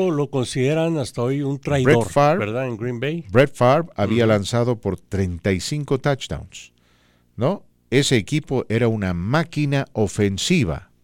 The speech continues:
Speaker 2: Marco Martínez, una
Speaker 1: Sí, lo
Speaker 2: máquina
Speaker 1: recuerdo.
Speaker 2: ofensiva.
Speaker 1: Ujú.
Speaker 2: Y los Broncos eran un equipo un poco más equilibrado porque podían atacar por el aire con Elway y por tierra con Terrell Davis.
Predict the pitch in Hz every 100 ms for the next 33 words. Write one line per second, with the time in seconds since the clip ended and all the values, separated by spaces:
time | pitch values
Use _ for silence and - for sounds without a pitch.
0 | _ _ _ _ - 87 85 80 78 71
1 | 71 71 - 156 151 117 110 143 143 110
2 | 135 123 120 127 - 107 - 117 - _
3 | _ _ _ _ - _ 135 151 117 131
4 | 214 233 190 147 147 143 135 113 143 147
5 | 120 143 135 127 123 113 123 117 139 185
6 | 160 113 113 98 98 104 107 107 101 95
7 | 101 92 98 101 151 175 156 110 98 98
8 | 135 165 104 - 101 - 110 104 95 98
9 | 90 95 107 113 170 87 -